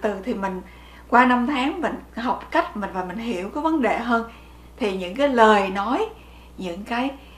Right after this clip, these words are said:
gọi là những cái nhận xét của người khác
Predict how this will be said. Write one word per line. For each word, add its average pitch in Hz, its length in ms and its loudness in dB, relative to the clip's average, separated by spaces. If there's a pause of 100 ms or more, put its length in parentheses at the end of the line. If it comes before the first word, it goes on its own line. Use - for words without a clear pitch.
(380)
gọi 185 180 0
là 175 100 -2
những 175 240 -10
cái 247 140 -4
nhận 196 260 0
xét 427 280 -2
của 254 80 0
người 220 180 -2
khác 302 280 0